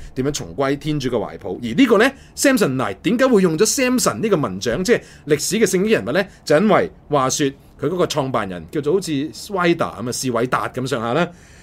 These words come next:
就當日呢，士偉達，即係 Swider 啦，個老豆呢，原來就係猶太人嚟嘅，嘗試創業，但係連續三次失敗，喺紐約創業失敗，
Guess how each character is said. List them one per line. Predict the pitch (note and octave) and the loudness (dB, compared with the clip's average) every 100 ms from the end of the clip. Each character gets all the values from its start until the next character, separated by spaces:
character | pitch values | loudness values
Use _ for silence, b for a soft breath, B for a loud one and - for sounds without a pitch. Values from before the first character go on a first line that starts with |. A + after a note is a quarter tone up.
| B | B
就 | D#3+ | 4
當 | A#3 A3+ | 4 4
日 | D#3+ | 4
呢， | G3+ - - | 0 -2 -12
士 | - D3 | -2 2
偉 | D3+ | 2
達， | D3 C3 - | 2 -4 0
即 | G3+ | 0
係 | C3 | 0
Swider | - F3+ F3+ G#2+ | 0 0 2 2
啦， | D#3+ | 2
個 | C#3+ | 4
老 | B2 G#2 C#3+ | 4 2 0
豆 | A#2 B2 | 0 2
呢， | F3 B B B | 0 B B B
原 | A2+ | -8
來 | G2+ | -6
就 | G#2 | -4
係 | A#2 A2+ G2+ - - - - - - - - | -4 -4 -6 -12 -20 -20 -20 -20 -20 -20 -8
猶 | B2 A2 | -4 -4
太 | - B2 | -4 -4
人 | F#2+ | -4
嚟 | E2+ | -8
嘅， | G#2 - | -10 -6
嘗 | A#2+ | -4
試 | A2 C#3+ | -2 -2
創 | D3 C3 | 0 -2
業， | A2 - B B | -2 -6 B B
但 | B2+ | -4
係 | A#2 | -4
連 | G2 F2+ | -4 -6
續 | B2+ | -4
三 | - D#3 | -2 -4
次 | C#3 | -4
失 | A#2+ C#3+ | -6 -6
敗， | - F2+ D2+ B B B | -6 -10 -12 B B B
喺 | G#3 | 4
紐 | G#3+ C#3+ F3+ | 6 6 6
約 | D#3 | 4
創 | - D#3 | 2 -2
業 | C3+ A#2 | 0 -2
失 | E3+ | -2
敗， | D#3 A#2 F#2+ | -2 -4 -6